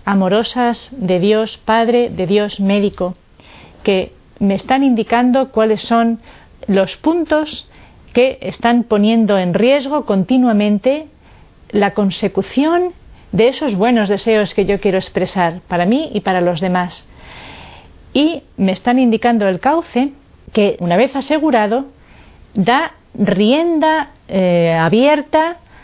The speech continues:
a la, al ejercicio de mi libertad, ¿eh? El decálogo no me marca cómo debo ser, qué debo hacer, exactamente qué pasos debo seguir.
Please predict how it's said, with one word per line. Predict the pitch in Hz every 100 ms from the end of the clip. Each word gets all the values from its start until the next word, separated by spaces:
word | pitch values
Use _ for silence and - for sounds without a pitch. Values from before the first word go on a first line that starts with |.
| - - -
a | 233 302 - -
la, | 208 190 180 170
al | 185 208
ejercicio | 247 214 165 294 330
de | 311 247
mi | 214
libertad, | 185 170 - 247 214 - - -
¿eh? | 208 240 - - -
El | 190 185
decálogo | 180 220 247 285 320 - - -
no | 196 226
me | 277 233
marca | 214 311 - 180 156 -
cómo | 214
debo | 196 190
ser, | 185 226 220
qué | 202
debo | 190 185
hacer, | - 214 214 -
exactamente | 190 214 202 214 208 214 196 202 196 190
qué | 208
pasos | 214 214 208 180
debo | 185 180
seguir. | 185 185 247